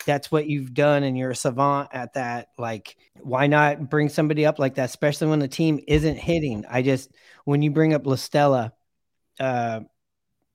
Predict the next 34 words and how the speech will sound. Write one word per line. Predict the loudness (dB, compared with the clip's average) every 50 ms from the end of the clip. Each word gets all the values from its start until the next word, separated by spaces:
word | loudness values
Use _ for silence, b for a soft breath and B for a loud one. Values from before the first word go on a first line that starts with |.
| _ _ _ _
you | -12 -10 -8
know, | -6
not | -6 -6 -6 -6 -6
to | -6
be | -4 -2 0
malicious | 0 0 0 0 -2 -2 -4 -6 -8 -6
there, | -4 -2 0 0 0
but, | 0 -2 -2 -2 -2 0
like, | 2 2 2 0 -4 b b b b b b b b b b b b b b
if | _ -8 -6 -6 -6 -8 -16 -20 _ -4 2
I | 4 4 4 4
saw, | 2 2 4 6 8 8 8 8 8 6 4 2 0 -6 _ _ _ _ _ _ _ _ _ _ _ _ _ _ _ _ _ _ _ _ _ _ _ _ _ _ _ _
you | -10 -8
know, | -6 -6 -6 -2
a | 0 2
move | 4 6 6 6 4 4 4
where | 4 4 4 4 4
La | 2 0
Stella | -2 -2 0 0 2 2 2 2 0
goes | 2 2 2 2 0
down | 2 2 4 4 4 4 4 2 2
or | 2 0 0 0
gets | 0 -2 -4 -4 -6 -12
D | -16 -16 -16 _ _ _ -2 0 0
F | 0 -2 -2
A, | -4 -2
I | -2
don't | 0 0 0
know | 0 0
what | 0 0 0 -2
his | -4 -4 -4
contract's | -4 -4 -4 -4 -4 -4 -4 -4 -6 -6
like, | -8 -8 -8 -8 -6
but, | -4 -2 -2 -2 -4 -8 -10